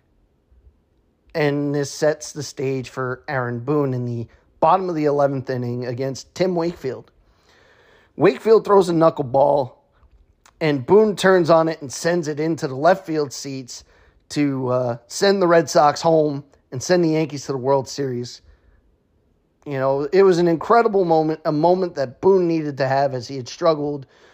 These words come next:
uh, his entire time in a Yankee uniform, uh, swinging a bat. So having that isolated moment that fans could remember him by instead of, uh, his struggles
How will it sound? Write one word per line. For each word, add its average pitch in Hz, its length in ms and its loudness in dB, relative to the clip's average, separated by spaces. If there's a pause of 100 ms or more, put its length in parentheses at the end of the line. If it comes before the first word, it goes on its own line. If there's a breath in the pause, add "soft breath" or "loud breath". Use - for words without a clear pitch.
(240 soft breath)
uh, 139 360 0 (160)
his 156 220 -6
entire 160 440 2
time 156 340 0
in 151 80 -2
a 147 120 -2
Yankee 143 240 -6
uniform, 139 720 -4
uh, 131 220 -6
swinging 139 340 -4
a - 20 -6
bat. 131 540 0 (400 soft breath)
So 139 220 0
having 151 320 2
that 147 260 -2
isolated 156 580 0
moment 151 480 0
that 135 240 -2
fans 151 320 -4
could 135 140 -4
remember 143 460 -2
him 135 100 -2
by 139 280 0
instead 135 440 -2
of, 127 260 -2
uh, 131 300 0 (560 soft breath)
his 139 180 -2
struggles 127 800 -2